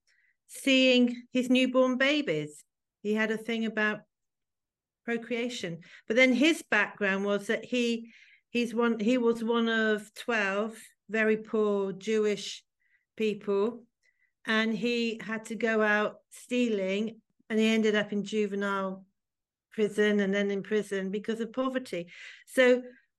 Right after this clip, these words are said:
my background is a background of other people's extremities. It's all their stories. I don't have my own story on its own. My story exists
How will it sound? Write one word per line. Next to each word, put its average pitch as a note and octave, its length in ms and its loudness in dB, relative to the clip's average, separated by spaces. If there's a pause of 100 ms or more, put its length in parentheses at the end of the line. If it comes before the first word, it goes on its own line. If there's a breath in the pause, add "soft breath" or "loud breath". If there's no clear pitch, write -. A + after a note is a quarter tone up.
(100)
my C4 260 -2
background C4 580 0
is A3+ 160 -4
a - 20 -6
background A#3+ 480 -4
of A3 160 -8
other B3 240 -2
people's A#3 460 -8
extremities. G#3 960 -2 (100)
It's A3+ 220 -6
all B3+ 340 6
their A#3 240 4
stories. F#3+ 800 -2 (460)
I A3+ 160 2
don't A#3 320 2
have A3 240 -2
my G#3 300 2
own G#3 140 0
story G3 540 0
on G3 160 -4
its G3 220 -8
own. G3 280 0
My G3 180 -2
story G3+ 440 -4
exists G3 640 -6